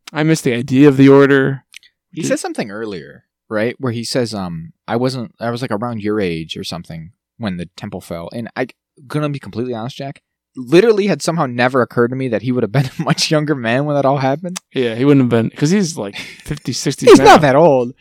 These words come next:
Speaker 1: Yeah.
Speaker 2: He's, I think he was, Ray Stevenson was sixty. Um, so yeah,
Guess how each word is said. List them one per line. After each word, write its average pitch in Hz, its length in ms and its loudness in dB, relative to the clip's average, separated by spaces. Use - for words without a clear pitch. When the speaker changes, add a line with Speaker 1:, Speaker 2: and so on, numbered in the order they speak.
Speaker 1:
Yeah. 135 260 -6
Speaker 2:
He's, 190 240 -6
I 185 160 -6
think 190 240 -8
he 190 80 -8
was, 147 380 -6
Ray 147 160 0
Stevenson 139 380 -8
was 120 140 -10
sixty. 92 540 -12
Um, 104 400 -14
so - 180 0
yeah, 202 360 -2